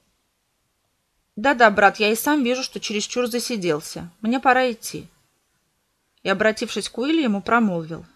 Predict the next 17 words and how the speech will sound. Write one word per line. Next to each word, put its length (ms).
«Я 100
непременно 560
зайду 300
ещё». 460
Время 360
и 40
впрямь 340
было 200
довольно 440
позднее, 560
в 80
самый 300
раз, 180
чтобы 240
отправляться 600
на 60
боковую. 580